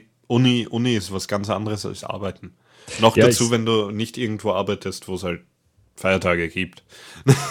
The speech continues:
Speaker 2: Ja, das Ding ist ja, ich hab ja dieses Jahr, äh, was heißt dieses Jahr, ich arbeite jetzt ja schon seit ein paar Jahren auf, äh, im Kletterpark.
Speaker 1: Ja.
Speaker 2: Und eigentlich machen wir da so im November dicht, weil es ja schneit. Und
Speaker 1: Ja.
Speaker 2: dann haben wir parallel praktisch, wir haben noch also Kletterpark und eine Sommerbobbahn und die Sommerbobbahn wird dann im Endeffekt zu einem Skilift umfunktioniert.
Speaker 1: Ah.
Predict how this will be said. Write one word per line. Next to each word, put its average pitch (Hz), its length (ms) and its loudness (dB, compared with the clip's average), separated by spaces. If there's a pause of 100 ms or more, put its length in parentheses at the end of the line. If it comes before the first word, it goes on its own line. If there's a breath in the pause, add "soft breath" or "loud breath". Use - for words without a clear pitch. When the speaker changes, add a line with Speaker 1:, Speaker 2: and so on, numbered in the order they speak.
(760 loud breath)
Speaker 2:
Ja, 110 60 6
das 113 140 4
Ding 139 100 6
ist 143 160 4
ja, 120 120 6
ich 113 140 -2
hab 120 120 0
ja 113 180 4
dieses 127 460 0
Jahr, 113 340 4
äh, 110 220 2
was 107 80 6
heißt 104 240 4
dieses 107 340 0
Jahr, 95 80 6
ich - 160 2
arbeite 107 300 4
jetzt - 60 -4
ja 101 100 4
schon 104 100 0
seit 101 300 4
ein 104 80 2
paar 95 160 4
Jahren 98 280 6
auf, 90 300 2
äh, 92 220 4
im 92 120 2
Kletterpark. - 640 0 (300 soft breath)
Speaker 1:
Ja. 101 200 -2
Speaker 2:
Und 95 460 6 (220)
eigentlich 117 460 4
machen 110 200 2
wir 107 60 2
da 98 140 2
so 98 180 0
im 95 220 -2
November 107 460 4
dicht, - 500 -6
weil 98 280 4
es 107 180 -6
ja 92 260 0
schneit. 87 480 2
Und - 220 -8
Speaker 1:
Ja. 90 80 -6
Speaker 2:
dann 90 160 2
haben 92 120 2
wir 90 80 0
parallel 92 440 4
praktisch, - 420 -2
wir 92 80 2
haben 87 100 2
noch 87 220 -2
also 85 160 -6
Kletterpark 95 520 0
und 85 100 -2
eine 87 60 4
Sommerbobbahn 104 720 4
und 85 160 -2
die 87 60 -2
Sommerbobbahn 92 680 4
wird 90 140 6
dann 90 80 6
im 85 80 2
Endeffekt 87 420 0
zu - 80 -2
einem 85 280 4
Skilift 95 500 6
umfunktioniert. 87 840 4
Speaker 1:
Ah. 104 360 -2